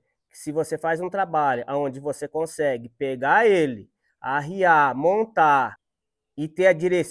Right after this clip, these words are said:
essa direção pra direita e pra esquerda e afastar, a doma acabou aí.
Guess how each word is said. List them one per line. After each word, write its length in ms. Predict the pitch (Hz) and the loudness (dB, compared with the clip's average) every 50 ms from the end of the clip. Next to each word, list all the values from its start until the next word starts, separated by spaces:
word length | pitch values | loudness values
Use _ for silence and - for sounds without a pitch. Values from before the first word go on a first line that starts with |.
| - | -2
essa 500 | 165 170 160 - - 170 151 139 127 - - | -2 -2 -2 0 0 0 0 0 0 -4 -8
direção 680 | 127 120 151 170 170 160 135 - - 156 165 190 202 | -12 -4 -2 0 2 2 0 0 0 0 0 0 0
pra 160 | 196 - 156 143 | 0 -2 -2 -2
direita 380 | 127 135 147 165 170 143 156 | -2 -4 -4 -4 -4 -4 -6
e 20 | 147 | -6
pra 180 | - 147 139 | -4 -2 -2
esquerda 340 | 123 - - - 151 147 143 | -2 -4 -6 -6 -4 -4 -4
e 40 | 127 | -6
afastar, 680 | - - 127 120 - - - 165 202 226 214 156 120 _ _ _ _ _ _ _ _ _ _ _ - | -8 -8 -10 -10 -10 -8 -4 -2 -2 -2 -2 -4 -8 _ _ _ _ _ _ _ _ _ _ _ -8
a 120 | - 165 175 | -6 -6 -6
doma 260 | 147 139 139 147 160 | -6 -6 -8 -8 -8
acabou 320 | 156 - 170 160 170 196 | -10 -10 -12 -10 -8 -8
aí. 300 | 226 233 190 185 208 202 | -8 -8 -8 -10 -12 -14